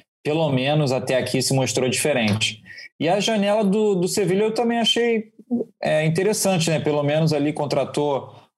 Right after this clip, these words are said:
o Alex Telles, que é um jogador que eu achei que poderia ter tido mais espaço no Manchester United. O Shaw, que era o lateral titular, o que rivalizava com ele, né, na lateral,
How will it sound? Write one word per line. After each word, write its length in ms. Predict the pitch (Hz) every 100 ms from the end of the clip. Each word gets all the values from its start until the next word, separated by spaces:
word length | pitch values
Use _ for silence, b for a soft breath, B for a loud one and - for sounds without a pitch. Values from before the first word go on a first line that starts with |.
| _ -
o 320 | 127 123 120
Alex 380 | 123 135 135 -
Telles, 500 | 147 170 175 170 -
que 100 | 147
é 60 |
um 100 | 139
jogador 480 | 135 131 127 127 113
que 300 | - 127 123
eu 140 | 120
achei 280 | 117 110 127
que 180 | - 120
poderia 360 | 110 120 117 117
ter 120 | 117
tido 200 | 117 117
mais 180 | 117 110
espaço 460 | 107 117 113 -
no 160 | 113 107
Manchester 420 | 110 110 120 110
United. 680 | 110 113 156 160 156 135 - _ _ _ _ -
O 100 | 120
Shaw, 540 | - 139 123 117 107
que 100 | 113
era 120 | 113
o 60 | 113
lateral 420 | 107 107 110 107
titular, 540 | 104 113 107 98 98
o 80 | 98
que 160 | 98 117
rivalizava 720 | 107 107 113 113 101 113 110
com 100 | 117
ele, 140 | 107
né, 260 | 98 92 95
na 100 | 113
lateral, 640 | 107 107 117 104 95 92